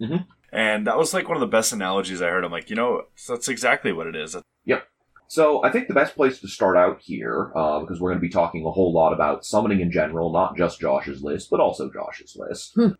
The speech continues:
Speaker 1: Josh, can you read off the demonic summoning rule for us?
Speaker 2: Gladly. So you're gonna have to bear with me for a second, 'cause it is fairly long, but, uh,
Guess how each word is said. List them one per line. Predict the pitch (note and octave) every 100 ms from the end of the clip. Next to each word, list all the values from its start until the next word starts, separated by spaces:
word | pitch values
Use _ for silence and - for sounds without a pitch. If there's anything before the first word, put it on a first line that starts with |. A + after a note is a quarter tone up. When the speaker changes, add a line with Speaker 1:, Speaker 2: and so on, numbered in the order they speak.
| _ G3
Speaker 1:
Josh, | - A3+ -
can | C#3+
you | G#3 A#3
read | - E3
off | B2 G#2+ A#2 -
the | G2+ F#2+ F2 E2+
demonic | E2 F2 F#2+ F#2+ -
summoning | - E2+ E2+ F#2 F2
rule | F2 F2 E2+ -
for | D#2+ D2 A2
us? | C3 E3+ - - - - -
Speaker 2:
Gladly. | A2+ G2+ F#2+ G2 - _ _ _ _ _ _ _
So | - C#3+ B2
you're | B2+
gonna | C#3 C#3+
have |
to | C3
bear | E3+
with | D#3
me | C3+
for | A2
a |
second, | A2 A2 B2+
'cause | A#2 G#2+
it |
is | B2 C3
fairly | - D3+ C#3
long, | A2+ A2+ A#2+ C3
but, | G#2 F#2+ -
uh, | F#2+ F2+ F2 F2